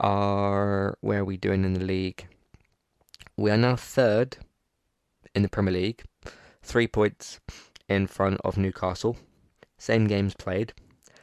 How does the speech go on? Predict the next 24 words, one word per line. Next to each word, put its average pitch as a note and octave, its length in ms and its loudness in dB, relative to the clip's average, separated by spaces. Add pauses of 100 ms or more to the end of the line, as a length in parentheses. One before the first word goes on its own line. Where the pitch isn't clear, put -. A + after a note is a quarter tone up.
(160)
one A#2+ 260 4
point B2+ 280 0
behind G#2+ 320 2
Man G2+ 140 0
City, G2 480 -4 (300)
and G2 240 2
Arsenal G2+ 560 2
are F#2+ 640 0
five G#2 420 0
points - 640 -6 (760)
in F#2+ 180 0
front F#2+ 420 -2
of F#2 220 -2
City. E2+ 360 -4
Arsenal G#2 320 2
have F#2 60 -4
also F#2+ 200 -2
got F#2 140 -4
a F2+ 40 -10
game F#2+ 220 -2
in F2 80 -2
hand F2+ 520 -4 (100)
as - 180 -12
well. F2 300 -4